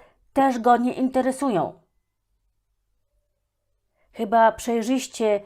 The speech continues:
wytłumaczyłam i nie powinno być wątpliwości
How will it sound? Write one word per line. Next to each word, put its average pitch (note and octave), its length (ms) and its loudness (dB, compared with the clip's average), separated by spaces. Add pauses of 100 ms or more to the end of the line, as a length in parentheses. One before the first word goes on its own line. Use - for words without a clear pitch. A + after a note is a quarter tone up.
(200)
wytłumaczyłam G#3 1080 -2 (960)
i A3+ 60 -4
nie A#3+ 120 -4
powinno A#3+ 480 -2
być G#3+ 340 -6
wątpliwości F#3+ 1300 -4